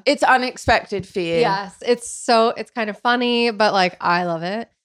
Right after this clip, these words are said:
Speaker 2: Um,
Speaker 1: It's cute.
Speaker 2: so, yeah, sometimes people like wearing diamonds. And I think in, what was interesting in your, um, video when you were in Paris, you're talking about the usage of color,
Speaker 1: Mm.
Speaker 2: the usage of gemstones,
Speaker 1: Mm.
Speaker 2: like,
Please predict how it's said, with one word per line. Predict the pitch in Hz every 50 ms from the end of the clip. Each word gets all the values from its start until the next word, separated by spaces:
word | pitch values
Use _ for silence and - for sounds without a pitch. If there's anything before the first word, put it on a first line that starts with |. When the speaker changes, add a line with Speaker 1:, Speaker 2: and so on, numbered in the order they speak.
| _ _ _ _ -
Speaker 2:
Um, | - 226 226 220 208 202 196 196 196 190
Speaker 1:
It's | 247 220 - -
cute. | - 226 175 147 127 110 - - -
Speaker 2:
so, | 262 254 240 226
yeah, | 214 233 190 160 156
sometimes | - - - 233 233 269 285 302 285 294 277 -
people | - 269 262 262 269
like | 262 262 254 240
wearing | 254 254 247 247 247 240
diamonds. | 233 233 233 233 233 233 233 233 233 233 220 -
And | 226 220 214
I | 208 208
think | 196 - 214 208 202
in, | 220 - - 196 190
what | - - 196 190
was | 196 190 190
interesting | 190 185 165 185 180 - - 190 185 180 180
in | 175 170
your, | 170 170 165 160 160 160 -
um, | 165 156 156 156 160 160 165 - _ _ _ _ - -
video | 190 202 185 190 185 185 180 185
when | 185 180
you | 170 170
were | 170 165
in | 170 170 165
Paris, | - - 175 165 165 165 165 170 170 - -
you're | 180 170
talking | 185 175 165 170 170
about | 170 165 160 160 -
the | 170
usage | 170 165 160 - - 180 160 180
of | 160 - _
color, | - - - 185 180 170 170 175 170 170 170 170 190
Speaker 1:
Mm. | 185 175 180 - _ _ -
Speaker 2:
the | 180
usage | 185 175 - - 175 170 175
of | 175 170 165 160
gemstones, | - 175 170 165 170 170 165 - - 175 170 170 170 160
Speaker 1:
Mm. | 156
Speaker 2:
like, | 170 160 175